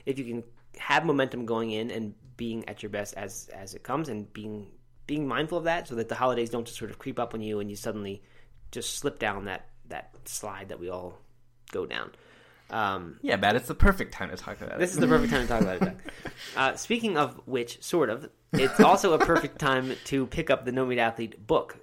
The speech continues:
Speaker 1: My book, uh, co-written with Matt Versigno, registered dietitian who's also vegan and ultra endurance athlete.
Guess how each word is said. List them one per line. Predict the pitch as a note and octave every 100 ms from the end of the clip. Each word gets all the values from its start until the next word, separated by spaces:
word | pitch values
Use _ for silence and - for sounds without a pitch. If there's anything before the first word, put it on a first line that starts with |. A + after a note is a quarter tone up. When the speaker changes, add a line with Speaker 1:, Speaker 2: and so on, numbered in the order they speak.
| F#2+
Speaker 1:
My | A2 A2+
book, | A2+ D#3 D#3+ - -
uh, | A2+ A2+ A2+ - -
co-written | D3 C3 - C3
with | B2 A#2+ - _ -
Matt | A#2+ A2+
Versigno, | A#2+ G3+ F3+ F3 C3+
registered | B2 A#2 B2 A2+ -
dietitian | A#2 A2+ A2 C#3 C3+
who's | A#2 A2+
also | G#2+ A2
vegan | A2+ A#2+ A2+ A2
and | F#2+ G2 F#2 -
ultra | A2 -
endurance | G#2 G2+ G2+ -
athlete. | C#3 C3+ C3+